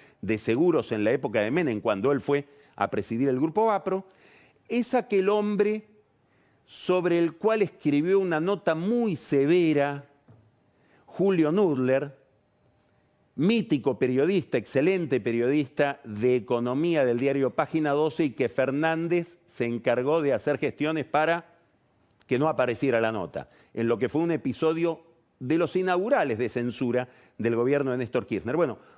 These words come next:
Moroni, que fue beneficiario de esa gestión,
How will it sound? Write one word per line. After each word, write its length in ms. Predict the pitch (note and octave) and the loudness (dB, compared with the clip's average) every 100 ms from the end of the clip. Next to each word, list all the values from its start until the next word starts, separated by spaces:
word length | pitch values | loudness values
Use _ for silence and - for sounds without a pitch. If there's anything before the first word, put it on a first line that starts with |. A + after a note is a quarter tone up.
| - | -4
Moroni, 460 | E3+ A#3+ A3 D3+ | 0 2 0 -2
que 120 | C3+ | -2
fue 320 | B2+ A3 A3 - | -2 0 -2 -4
beneficiario 1040 | C#3 C#3+ D3+ D#3+ C#3+ F3 F#3+ D#3+ B2+ A#2 | -6 -2 -2 -2 -4 -4 0 0 0 0
de 120 | C#3+ | 0
esa 200 | F#3 F#3 | 0 -2
gestión, 560 | - C#3 - F3+ E3+ | -4 -4 -2 -2 -2